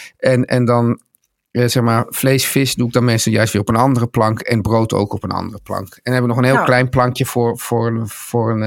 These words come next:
Speaker 1: eh, voor een appeltje of een, eh, kiwi. Maar dat eet ik eigenlijk toch nooit. <laughs>
Speaker 2: Ja, en waar we, eh, tegen
Speaker 1: Ja.
Speaker 2: zijn, eh, gewoon absoluut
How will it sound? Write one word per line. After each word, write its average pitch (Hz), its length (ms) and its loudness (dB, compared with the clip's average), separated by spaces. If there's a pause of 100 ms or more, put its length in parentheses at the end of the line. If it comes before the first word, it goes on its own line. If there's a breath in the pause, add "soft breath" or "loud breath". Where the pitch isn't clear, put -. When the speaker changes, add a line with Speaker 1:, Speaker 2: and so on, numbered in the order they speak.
(140)
Speaker 1:
eh, 107 160 -6
voor - 180 -8
een 110 80 -6
appeltje 110 420 -4
of 104 100 -6
een, 107 160 0
eh, 110 180 -2
kiwi. 107 400 -2 (680 loud breath)
Maar 113 100 -2
dat 107 100 -4
eet 104 120 0
ik - 140 -6
eigenlijk - 280 -2 (120)
toch - 80 -14
nooit. - 320 -6 (120)
<laughs> 640 560 -2 (2750 loud breath)
Speaker 2:
Ja, 262 340 2
en 254 160 4
waar 240 220 4
we, 214 60 2
eh, 208 380 2
tegen 294 380 4
Speaker 1:
Ja. 262 40 -2
Speaker 2:
zijn, 185 460 2
eh, 170 600 2
gewoon 185 360 0
absoluut 226 800 0